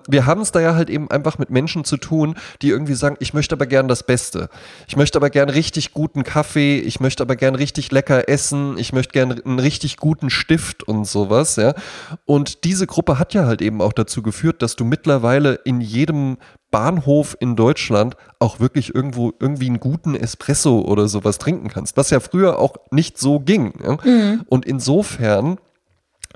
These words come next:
Speaker 1: diese Menschen suchten natürlich auch immer die Geschichte, ja, weil es ist ja alles da, ne? Es gibt ja,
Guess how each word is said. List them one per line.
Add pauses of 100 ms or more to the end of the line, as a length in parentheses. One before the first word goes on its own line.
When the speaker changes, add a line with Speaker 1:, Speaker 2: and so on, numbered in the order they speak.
(180)
Speaker 1:
diese
Menschen
suchten
natürlich
auch
immer
die
Geschichte,
ja,
weil (380)
es
ist
ja
alles
da, (100)
ne?
Es
gibt
ja,